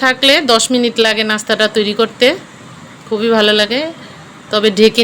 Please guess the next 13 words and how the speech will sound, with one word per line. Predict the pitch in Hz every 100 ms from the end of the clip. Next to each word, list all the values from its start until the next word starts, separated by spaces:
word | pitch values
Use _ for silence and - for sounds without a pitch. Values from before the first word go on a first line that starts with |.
| 233
নিতে | 226 233
হবে। | 233 233 262 330 - - - - -
এই | 185
যে | 202
আমি | 196 190
ফ্রিজ | 202 202 -
থেকে | 208 202 196
নামিয়ে | 196 208 214
এনেছি, | 202 190 - 254 349 - -
দেখতে | 185 - 185
পাচ্ছ | 180 180 233 302 - - - - - -
খুব | 226 226
সুন্দর | 226 220 214